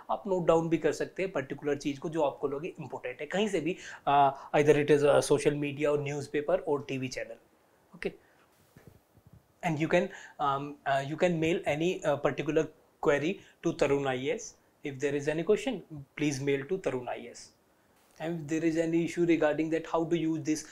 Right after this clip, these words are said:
application, where is the, uh, this, uh, printed, uh, this P D F material, where is this browser, everything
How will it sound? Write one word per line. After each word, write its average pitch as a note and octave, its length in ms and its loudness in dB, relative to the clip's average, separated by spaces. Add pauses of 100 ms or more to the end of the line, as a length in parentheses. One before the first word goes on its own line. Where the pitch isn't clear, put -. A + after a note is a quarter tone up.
(140)
application, D#3 720 -2
where D#3 200 0
is C#3+ 160 -6
the, D#3 160 2 (300)
uh, C#3+ 220 2
this, D3 300 -2
uh, D3 240 4
printed, D3+ 500 -2
uh, D3+ 180 0
this D3 280 -4
P D3+ 180 -2
D D3 180 -2
F D3+ 80 -2 (400)
material, D3 560 -2
where D3+ 180 0
is D#3 240 -4 (220)
this D3+ 160 -4
browser, D3 560 4
everything F3 520 0